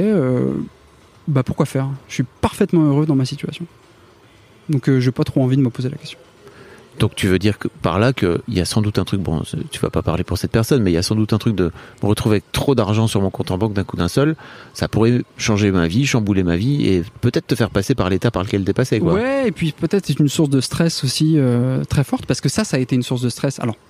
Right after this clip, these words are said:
Speaker 1: collective, euh, mais particulièrement pour moi, parce que moi je suis le seul débile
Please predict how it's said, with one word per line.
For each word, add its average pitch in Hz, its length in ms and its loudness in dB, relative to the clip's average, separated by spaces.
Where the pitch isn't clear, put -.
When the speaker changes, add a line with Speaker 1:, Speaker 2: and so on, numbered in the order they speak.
Speaker 1:
collective, 139 520 0
euh, 123 200 0
mais 139 160 4
particulièrement 185 680 0
pour 170 160 -2
moi, 139 240 -2
parce - 140 -6
que - 80 -2
moi 185 100 4
je 156 80 2
suis - 160 -2
le 135 80 2
seul 202 360 0
débile 165 460 2